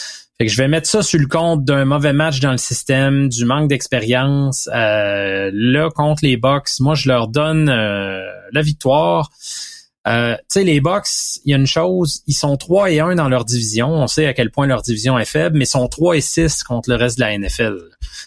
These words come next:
Fait que c'est pas encore un club qui a montré, là, wow, on rivalise contre tout le monde, on est dominant contre n'importe qui. Ils battent surtout facilement des équipes de leur propre division. Euh,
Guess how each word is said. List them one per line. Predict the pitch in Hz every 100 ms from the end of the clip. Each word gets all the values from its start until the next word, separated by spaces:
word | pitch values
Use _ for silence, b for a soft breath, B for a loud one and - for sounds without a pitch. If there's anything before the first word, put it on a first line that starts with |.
| -
Fait | 113
que |
c'est | - 135
pas | - 220
encore | 127 160 175
un | 135 107
club | - 165 143
qui | 123
a | 113
montré, | 127 117 - 143 156
là, | 135
wow, | 120 123 143 139 123
on | 107
rivalise | 113 120 117 135 143 131
contre | 123 113
tout | - 156
le |
monde, | 123 143 147 131
on | 107
est | 110
dominant | 110 117 135 131 135 151
contre | 120 104
n'importe | 127 135 147 123
qui. | - 160 156 B B B _ -
Ils | 143
battent | 127 165 165
surtout | - 165 - 196
facilement | 175 - 147 - 151 135 151
des | 143 113
équipes | 117 - 151
de | 123
leur | 113 135 135
propre | - 139 120
division. | 117 107 101 104 127 139 B B B B B _ 120
Euh, | 101 98 98 98 98 95 95